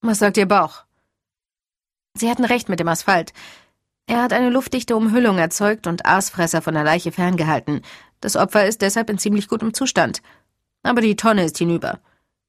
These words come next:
Bei ihrem Zustand und dem Fundort würde ich sagen, der Kerl war schon eine ganze Weile da drin.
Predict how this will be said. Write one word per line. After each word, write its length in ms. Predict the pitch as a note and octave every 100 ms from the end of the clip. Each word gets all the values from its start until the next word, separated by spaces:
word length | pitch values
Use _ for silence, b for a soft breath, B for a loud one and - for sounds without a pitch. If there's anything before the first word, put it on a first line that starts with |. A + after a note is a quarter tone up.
| _
Bei 80 | -
ihrem 240 | G#3+ G#3+
Zustand 560 | G#3 B3+ - A3+ G3 F3
und 140 | -
dem 100 | -
Fundort 520 | E3+ A3 G#3 D3+ F#3 F#3
würde 120 | F3
ich 120 | F3
sagen, 420 | G3 G3 F#3+ F#3 B B B -
der 140 | G3
Kerl 320 | G#3+ A#3 A3+
war 100 | G3+
schon 160 | F#3+ F#3+
eine 160 | E3+
ganze 400 | D3+ F#3 G3+ E3+
Weile 300 | D#3+ F3 D#3+
da 120 | - -
drin. 360 | - - -